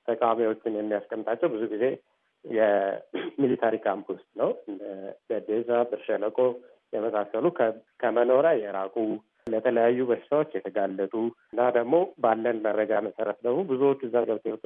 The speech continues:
ሰዎች ከኢሰብአዊ አያያዝ ወጣ ያለ ኢሰብአዊ አያያዝ ያጋጠማቸው ሰዎች ነበሩ። አሁንም የታሰበው ተሀድሶ በዚህ በአስቸኳይ ጊዜ አዋጁ እንደዚህ አይነት ነገሮችን ያሰበ ከሆነ ብዙ ሰዎች ለመብት ጥሰት፣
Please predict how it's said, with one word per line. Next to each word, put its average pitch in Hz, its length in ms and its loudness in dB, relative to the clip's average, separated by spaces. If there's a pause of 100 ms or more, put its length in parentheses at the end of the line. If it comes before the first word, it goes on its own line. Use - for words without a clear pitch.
ሰዎች 143 320 0 (300)
ከኢሰብአዊ 135 560 2
አያያዝ 110 400 -4 (460)
ወጣ 123 180 4 (120)
ያለ 95 240 0 (280)
ኢሰብአዊ 110 460 2
አያያዝ 101 400 -2
ያጋጠማቸው 104 760 -4
ሰዎች 101 300 0 (160)
ነበሩ። 98 260 -4 (200)
አሁንም 170 360 2
የታሰበው 147 680 2 (280)
ተሀድሶ 151 500 0 (200)
በዚህ 95 280 -6
በአስቸኳይ 98 500 -8
ጊዜ 101 160 -4
አዋጁ 101 240 0 (580)
እንደዚህ 147 280 4
አይነት 151 200 4
ነገሮችን 117 480 0 (200)
ያሰበ 123 480 0 (400)
ከሆነ 120 400 2 (600)
ብዙ 131 280 2 (140)
ሰዎች 127 420 0 (540)
ለመብት 120 440 2
ጥሰት፣ 101 340 -4